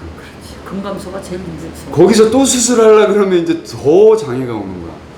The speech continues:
Speaker 2: 근데 사람들은 당연하다고 생각해. 왜?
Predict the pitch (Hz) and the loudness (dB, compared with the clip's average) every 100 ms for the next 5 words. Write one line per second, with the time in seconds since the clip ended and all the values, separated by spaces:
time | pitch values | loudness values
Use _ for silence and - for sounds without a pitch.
0 | - - - - 208 240 175 165 - - | -20 -20 -6 0 2 4 2 -2 -8 -18
1 | - - - - 220 247 226 214 202 - | -20 -20 -18 -2 2 2 2 0 0 -2
2 | 135 208 233 226 185 151 135 117 110 92 | 0 2 2 2 2 0 -4 -6 -8 -2
3 | 120 123 | 0 0